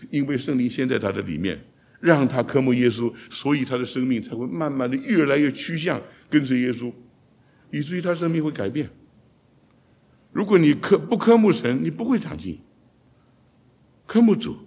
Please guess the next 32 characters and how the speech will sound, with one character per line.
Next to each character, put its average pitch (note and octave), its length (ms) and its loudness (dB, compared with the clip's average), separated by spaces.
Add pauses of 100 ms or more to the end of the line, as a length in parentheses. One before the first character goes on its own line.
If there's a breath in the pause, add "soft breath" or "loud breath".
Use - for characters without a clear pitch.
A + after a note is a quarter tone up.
(100)
才 F#3+ 180 2
会 G3 180 2 (120)
爱 G#3 220 4
慕 F3 200 4
灵 D#3 240 4
奶， G#2+ 160 0 (220 loud breath)
像 E3 240 0 (460 soft breath)
纯 G#3 280 6
净 G#3 160 4
的 F3+ 80 4
婴 F#3 160 2
孩 C3+ 140 0
爱 F3+ 280 0
慕 D3 180 2
奶 F#2 180 -2
一 E3+ 140 -4
样， F3+ 160 2 (320)
因 A3 240 6
此 B2 160 -4
渐 D#3 240 4
长， F#2 220 0
以 D3 100 -2
致 E3 180 -4
得 D3 140 -2
救。 D3+ 160 -2
这 G#3 160 -4
是 G3 60 -10
彼 A2 180 -4
得 F#3+ 100 4
讲 D#3 180 -2
的 E2 60 -10
话， - 240 -14